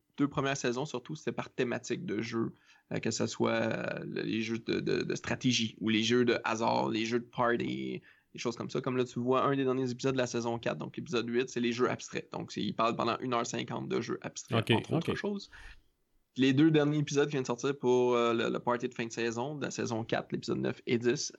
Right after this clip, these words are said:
Speaker 1: euh, durée de deux heures chaque. Donc,
Speaker 2: Ok.
Speaker 1: euh, quand
Speaker 2: Parce
Speaker 1: même,
Speaker 2: que
Speaker 1: une bonne durée.
Speaker 2: par les noms d'invités, tu sais, moi, je les connais pas. Fait que, tu sais, ça me dit pas grand-chose, là. Tu sais, mettons, quand tu fais une recherche, là, mais comme tu dis, mettons, par jeu abstrait ou quelque chose de genre, là, ça, ça peut, euh, ça peut plus nous guider, là, tu sais.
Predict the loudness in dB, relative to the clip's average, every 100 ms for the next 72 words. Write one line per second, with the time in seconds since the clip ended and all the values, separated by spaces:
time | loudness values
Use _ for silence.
0 | -4 -2 0 2 4 4 4 4 2 0
1 | 0 0 0 0 0 0 -2 -8 -20 _
2 | -4 -2 -2 -4 -6 -10 _ _ _ _
3 | _ -16 -16 _ _ _ -2 2 4 2
4 | 4 4 4 2 2 2 4 2 2 -4
5 | 2 4 6 4 4 6 4 4 0 0
6 | 2 4 4 2 2 2 0 -2 -4 -6
7 | -14 -8 -6 -4 -4 -4 -6 -4 -2 -2
8 | -4 -6 -4 -6 -2 -2 2 2 2 0
9 | -2 0 -2 -2 -4 -6 -4 -2 2 2
10 | 2 8 8 8 8 8 10 8 6 8
11 | 6 8 4 4 0 4 6 6 6 2
12 | -2 0 0 0 0 0 -2 -4 -6 -8
13 | -10 -6 -6 -6 -10 -12 _ -14 -8 -4
14 | 0 0 0 -2 0 0 0 -2 -6 -12